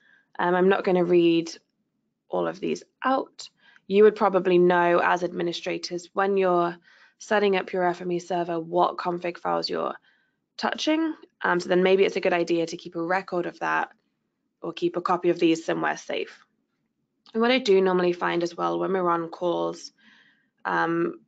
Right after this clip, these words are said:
with customers that might be useful for yourselves, and when you're doing installations and configuring F M E server,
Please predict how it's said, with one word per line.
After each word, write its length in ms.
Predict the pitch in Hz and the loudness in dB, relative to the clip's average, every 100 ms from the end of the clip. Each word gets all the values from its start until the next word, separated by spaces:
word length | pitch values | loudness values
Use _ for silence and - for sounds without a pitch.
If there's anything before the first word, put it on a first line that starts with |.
| _ - | _ 0
with 220 | 254 254 | 0 0
customers 520 | 254 247 233 240 226 | -4 -4 -2 -2 0
that 140 | - | -2
might 180 | 180 175 | -2 -4
be 80 | 180 | -2
useful 400 | 175 175 - 170 - _ | 0 -2 -4 -14 -16 _
for 60 | 170 | -8
yourselves, 580 | 170 170 185 180 180 - - - - - - | -8 -4 -4 -2 -4 -10 -20 -20 -20 -20 -6
and 180 | - 185 | -2 2
when 120 | 202 | 4
you're 120 | 214 | 4
doing 420 | 180 185 185 185 175 | 4 2 2 2 2
installations 800 | 175 175 175 170 180 185 175 | 0 -2 -2 0 0 -2 -4
and 160 | 175 170 | -4 -8
configuring 480 | 185 - 180 175 170 | -10 -10 -6 -6 -6
F 160 | 165 | -8
M 80 | 156 | -10
E 40 | 147 | -10
server, 460 | - 180 175 170 | -6 -4 -2 -6